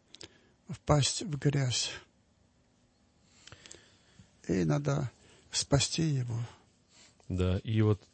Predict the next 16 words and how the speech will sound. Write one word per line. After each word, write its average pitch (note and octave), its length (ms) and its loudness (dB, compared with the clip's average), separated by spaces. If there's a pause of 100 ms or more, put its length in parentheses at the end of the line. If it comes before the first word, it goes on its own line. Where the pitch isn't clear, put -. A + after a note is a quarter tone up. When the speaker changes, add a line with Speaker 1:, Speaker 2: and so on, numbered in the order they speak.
(200)
Speaker 2:
тут, - 240 -2
мне G#2+ 180 4
кажется, G2+ 440 0
нужно G#2 360 2
посмотреть G#2+ 640 0
на G2+ 60 2
эту G2 160 -2
ситуацию G2+ 500 0
ещё G2+ 160 -4
с - 120 -4
одной G2 200 0
стороны. F#2+ 500 -2 (760)
Мы G#2+ 200 8
считаем G#2+ 420 6
себя, A#2+ 380 4 (420)
м, G2+ 600 -2